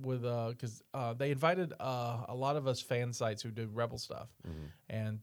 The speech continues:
Speaker 1: that basically to tell us that this is the last season.
Speaker 2: I know. Did you
Speaker 1: And
Speaker 2: cry?
Speaker 1: I didn't, but I did
Speaker 2: Okay.
Speaker 1: gasp. I went, "No!"
Speaker 2: <laughs>
Speaker 1: It's probably on somebody's video.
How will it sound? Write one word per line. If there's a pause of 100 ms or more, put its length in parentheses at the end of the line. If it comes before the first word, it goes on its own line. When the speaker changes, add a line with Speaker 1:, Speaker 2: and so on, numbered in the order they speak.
Speaker 1:
that
basically
to
tell
us
that
this
is
the
last
season. (140)
Speaker 2:
I
know. (560)
Did
you
Speaker 1:
And
Speaker 2:
cry? (100)
Speaker 1:
I
didn't,
but
I
did
Speaker 2:
Okay.
Speaker 1:
gasp.
I
went,
"No!"
Speaker 2:
<laughs> (840)
Speaker 1:
It's
probably
on
somebody's
video.